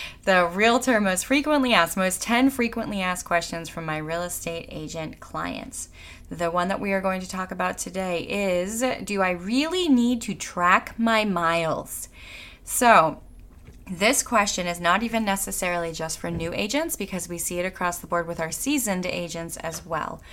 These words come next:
Um, I'm, I'm gonna go very top level, so just know this is actually a much bigger conversation that you should be having with whoever is your tax advisor. But very top level, you are either able to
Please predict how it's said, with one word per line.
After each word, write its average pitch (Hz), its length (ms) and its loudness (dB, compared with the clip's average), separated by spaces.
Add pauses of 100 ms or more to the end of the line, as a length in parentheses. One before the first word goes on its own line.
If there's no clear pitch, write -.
(500)
Um, 85 280 0 (600)
I'm, 190 360 6
I'm 185 160 4
gonna 202 180 2
go 196 320 4
very 190 420 0
top 185 400 0
level, 190 520 4
so 185 320 0
just 180 240 -6
know 175 240 2
this 202 180 -4
is 190 100 -6
actually 175 300 -2
a 175 60 -4
much 170 240 -6
bigger 170 220 0
conversation 170 680 -4
that 190 140 -2
you 180 80 -8
should 165 180 -6
be 175 80 -8
having 175 380 -2
with 175 140 -4
whoever 170 340 0
is 160 200 -2
your 214 220 0
tax - 380 -2
advisor. - 540 -6 (440)
But 180 340 6 (320)
very 196 280 2
top 233 260 0
level, 165 260 0
you 175 220 -6
are 202 220 4
either 254 500 4
able 185 360 0
to 160 420 -8